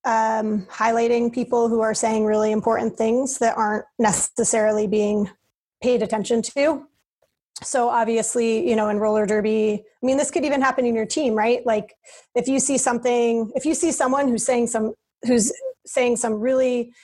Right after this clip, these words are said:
inspiring things on your team, but maybe they're not the most popular or best skater on their team, rather than taking the things that they're saying and saying them yourself, you should say, "Hey,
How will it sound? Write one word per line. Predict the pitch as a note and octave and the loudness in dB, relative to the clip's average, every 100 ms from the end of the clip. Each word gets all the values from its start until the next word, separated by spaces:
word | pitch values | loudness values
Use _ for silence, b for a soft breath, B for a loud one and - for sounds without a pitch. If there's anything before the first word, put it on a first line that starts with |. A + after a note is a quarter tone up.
| B | B
inspiring | A3+ - - A#3+ A#3+ A#3 | -2 0 0 2 2 0
things | A#3 A#3+ A3+ | 0 0 0
on | G#3+ | 0
your | G#3+ | -2
team, | D#4+ E4 | 0 0
but | B3+ A#3 | 2 2
maybe | A#3+ A#3+ | 2 0
they're | A#3 A3+ G#3+ | 0 0 0
not | A3+ A3+ | 0 0
the | A#3 | 0
most | A3+ A3 | 0 0
popular | A3 A3 A#3 A#3 A3 | -2 0 0 2 2
or | G#3 | 2
best | G#3+ - | 0 0
skater | - A3 A3 | -2 0 2
on | G#3+ | 0
their | G#3+ | 0
team, | G#3 C4+ D#4 E4 b b b - | -2 0 0 -2 b b b -4
rather | A#3+ C#4 C#4 | 0 0 0
than | B3+ | 0
taking | C4 B3+ B3 | -2 0 0
the | A#3 | 0
things | A3+ A#3 G3+ | 0 0 0
that | A3+ | -2
they're | A3+ A3 | 0 0
saying | - A#3 C4 C4+ | 0 0 2 0
and | A3 | 0
saying | A#3 A3 A3 | 0 0 0
them | G#3+ | 0
yourself, | G#3+ - A#3+ D#4 - B B _ | -2 -2 0 0 -2 B B _
you | A#3 | -2
should | - A#3+ | 0 0
say, | A#3+ A#3 | 0 -2
"Hey, | E4+ C#4+ G#3 | 0 0 0